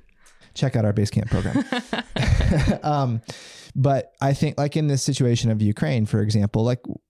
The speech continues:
as an organization and personally, we don't have any connection there. I, I, I've been, I've been to Kiev for, for other ministry reasons, and I know people who have people there,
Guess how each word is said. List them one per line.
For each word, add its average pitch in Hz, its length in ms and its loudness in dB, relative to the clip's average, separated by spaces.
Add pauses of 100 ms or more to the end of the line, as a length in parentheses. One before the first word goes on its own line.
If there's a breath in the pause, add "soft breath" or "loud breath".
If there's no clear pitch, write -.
(600 soft breath)
as 131 160 2
an 131 80 2
organization 123 640 2
and 117 160 0
personally, 110 800 2 (880)
we 131 160 2
don't 139 140 2
have 120 240 0
any 107 140 2
connection 104 460 0
there. 92 360 0
I, - 200 -4
I, 113 120 -2 (100)
I've 110 160 -2
been, 120 260 2 (300)
I've 113 120 0
been 135 120 2
to 131 60 2
Kiev 107 380 0
for, 101 340 0
for - 320 -6
other 110 160 2
ministry 104 380 2
reasons, 101 520 2
and 101 280 0 (440 loud breath)
I 117 120 0
know 113 180 2
people 110 400 2
who 107 140 2
have 139 260 0
people 101 360 0
there, 98 300 0